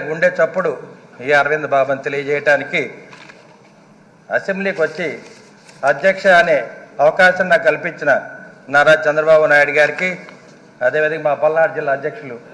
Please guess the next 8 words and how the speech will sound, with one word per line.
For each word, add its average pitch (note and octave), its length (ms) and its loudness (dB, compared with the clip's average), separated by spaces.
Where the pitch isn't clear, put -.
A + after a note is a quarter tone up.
జీవి D3 300 -6
ఆంజలి D3 300 -4
గారికి, C3+ 300 -6
ఇటువంటి D#3 280 0
సువర్ణ F3 360 2
అవకాశం E3 400 2
నాకు D#3+ 160 2
ఇచ్చినందుకు D#3 480 -4